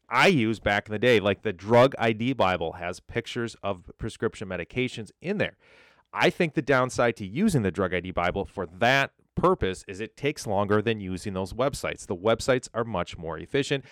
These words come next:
but the Drug I D Bible is a phenomenal resource. Using the Poison Control Center hotline,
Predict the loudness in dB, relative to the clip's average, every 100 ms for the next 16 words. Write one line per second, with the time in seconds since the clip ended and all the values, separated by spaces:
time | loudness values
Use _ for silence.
0 | -20 _ -2 -2 2 0 2 6 6 6
1 | 2 2 4 4 2 -4 -6 -6 -4 0
2 | 2 2 2 0 -2 -4 -8 -12 -16 -20
3 | _ -20 _ -16 -10 -4 -2 0 2 2
4 | 0 -8 -4 -2 -2 -2 -2 -2 -4 -4
5 | -6